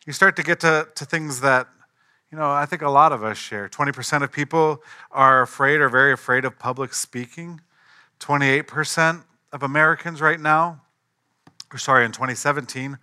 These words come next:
twenty-eight percent, one out of four, essentially, were afraid of random mass shootings.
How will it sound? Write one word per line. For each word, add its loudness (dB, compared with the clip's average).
twenty-eight -4
percent, -6
one -4
out -4
of -20
four, -6
essentially, -8
were -2
afraid -2
of -4
random -6
mass -2
shootings. -14